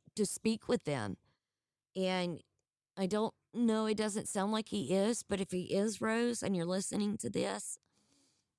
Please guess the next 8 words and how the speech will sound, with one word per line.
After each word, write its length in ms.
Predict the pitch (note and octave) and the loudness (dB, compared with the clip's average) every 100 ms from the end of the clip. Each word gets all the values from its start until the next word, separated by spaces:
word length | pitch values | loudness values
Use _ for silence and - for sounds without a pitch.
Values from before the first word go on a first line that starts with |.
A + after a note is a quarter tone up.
| - | -6
um, 440 | - F#3+ E3 D#3+ D3+ _ _ _ _ _ _ _ _ _ _ _ _ _ _ _ _ _ _ _ _ _ _ _ _ _ _ _ _ _ _ _ _ _ _ _ - | 0 2 2 0 -4 _ _ _ _ _ _ _ _ _ _ _ _ _ _ _ _ _ _ _ _ _ _ _ _ _ _ _ _ _ _ _ _ _ _ _ 0
yes, 500 | F#3+ G3 C#3 - - | 2 2 0 -6 -2
yes, 320 | F#3+ F3 - | 0 0 -4
Mary, 300 | - D#3 C#3+ | -2 0 0
we 160 | D3+ G3 | 2 0
can 180 | A3+ B3 | 2 0
have, 540 | G#3+ G#3+ G3+ F#3+ - | 2 2 2 0 -4
uh, 380 | - F#3 D#3 D#3+ | -2 2 2 0